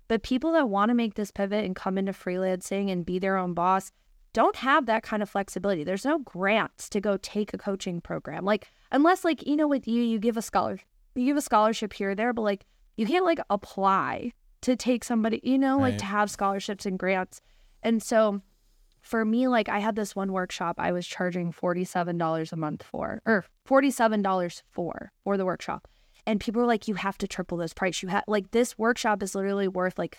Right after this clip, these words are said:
Speaker 1: thousands." And I'm like, "But if it helps someone make a thousand dollars, I don't care that I made fifty on it," because they didn't have access to this information.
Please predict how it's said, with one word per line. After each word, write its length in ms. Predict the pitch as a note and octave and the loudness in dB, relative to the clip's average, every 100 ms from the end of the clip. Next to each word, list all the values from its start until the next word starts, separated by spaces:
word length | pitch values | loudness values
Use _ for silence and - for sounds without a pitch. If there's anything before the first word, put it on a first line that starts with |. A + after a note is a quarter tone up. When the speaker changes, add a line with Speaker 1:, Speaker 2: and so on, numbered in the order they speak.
| - | -2
Speaker 1:
thousands." 540 | F3+ F3 F3 D#3+ D3 | 2 2 0 -4 -6
And 80 | F#3+ | -2
I'm 120 | F#3+ | 0
like, 200 | G#3 G3+ - _ _ _ _ _ _ | 2 0 -4 _ _ _ _ _ _
"But 120 | A#3+ | 2
if 160 | A#3+ A3 | 2 2
it 100 | A#3 | 2
helps 220 | C#4+ E4+ | 2 2
someone 300 | - C#4+ C4+ | 0 2 4
make 180 | C4 B3+ | 2 0
a 60 | A#3+ | 0
thousand 320 | B3 A#3 A#3 | 2 2 2
dollars, 180 | A#3 G#3+ - | -2 -2 0
I 60 | |
don't 160 | C#4+ C#4+ | 0 2
care 140 | D4 | 0
that 80 | C#4+ | 0
I 100 | C4 | 2
made 180 | A#3+ A#3 | 2 0
fifty 360 | - B3+ A3+ | -2 -2 0
on 160 | F3+ D3+ | -2 -4
it," 120 | - | -6
because 360 | F#3+ G#3+ A#3 F#3 | -4 0 0 0
they 200 | A3 A3+ | 0 0
didn't 300 | G3 A3+ A3+ | 0 0 0
have 240 | A#3 A3 - | -2 -2 0
access 400 | G3 G3 G3 F3+ | -2 -2 -6 -8
to 80 | - | -6
this 160 | F3+ - | -6 -4
information. 720 | F3+ F3 F3 F#3+ - D#3+ | -6 -6 -4 -6 -4 -8